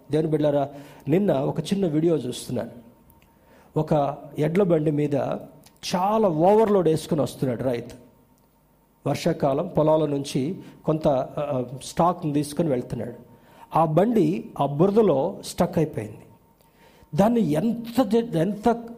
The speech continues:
కష్టపడుతున్నా కూడా, ఎద్దులు ఎంత ట్రై చేస్తున్నాయంటే చాలా గిలగిల కొట్టుకుంటున్నాయి ఆ బండిని బయటకు లాగడం కొరకు. ఫైనల్గా అవి లాగలేకపోయాయి. అక్కడ దూరంగా ఉన్నటువంటి ఒక ట్రాక్టర్ వ్య-, వ్యక్తి వచ్చి ఆ బండిని మొత్తాన్ని కూడా పైకి లాగేశాడు.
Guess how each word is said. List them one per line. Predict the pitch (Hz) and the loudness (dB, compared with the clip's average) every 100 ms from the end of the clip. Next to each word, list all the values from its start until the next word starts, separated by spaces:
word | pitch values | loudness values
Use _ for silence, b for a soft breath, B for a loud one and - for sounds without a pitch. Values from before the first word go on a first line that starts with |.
| - | -4
కష్టపడుతున్నా | 151 - 214 208 - 185 | -2 0 2 0 0 0
కూడా, | 180 185 139 175 196 B - | 2 2 0 0 -6 B -2
ఎద్దులు | 180 196 240 | 0 2 0
ఎంత | 185 196 - | 0 -2 -2
ట్రై | 233 214 214 | 0 0 2
చేస్తున్నాయంటే | 196 185 - 175 160 139 202 262 - B B - - | 2 0 -2 -2 0 -2 -2 -4 -6 B B -10 -2
చాలా | 202 226 | 0 0
గిలగిల | 156 196 220 214 | 2 2 2 2
కొట్టుకుంటున్నాయి | - 208 - 220 185 143 | 0 -2 -2 -2 0 0
ఆ | |
బండిని | 131 156 180 170 | 0 0 0 0
బయటకు | 151 165 - | 0 0 -2
లాగడం | 143 139 139 | -2 0 -2
కొరకు. | 123 120 131 - - b b b | -4 -8 -10 -14 -20 b b b
ఫైనల్గా | - 147 151 151 143 | -4 0 2 0 0
అవి | 139 | 0
లాగలేకపోయాయి. | 139 131 135 143 123 - 113 113 - - _ b b - | 0 0 0 -2 -2 -6 -8 -8 -14 -20 _ b b -10
అక్కడ | 135 - | -4 -4
దూరంగా | 127 165 170 165 | 0 2 2 2
ఉన్నటువంటి | 160 156 151 143 139 | 0 -2 -2 -6 -4
ఒక | 139 131 | -6 -6
ట్రాక్టర్ | 135 - 143 - 151 | -8 -4 -4 -4 -4
వ్య-, | 131 131 - | -4 -4 -4
వ్యక్తి | 131 131 143 | -6 -4 -4
వచ్చి | - 135 117 - B B B - | -4 -6 -8 -10 B B B -6
ఆ | 131 | -2
బండిని | 127 151 156 | 0 0 0
మొత్తాన్ని | 156 160 - - - 190 180 | 0 -2 -4 -12 -4 -2 0
కూడా | 165 | -4
పైకి | 143 135 123 131 | -4 -4 -4 -4
లాగేశాడు. | 113 113 120 - - - | -6 -6 -12 -14 -18 -20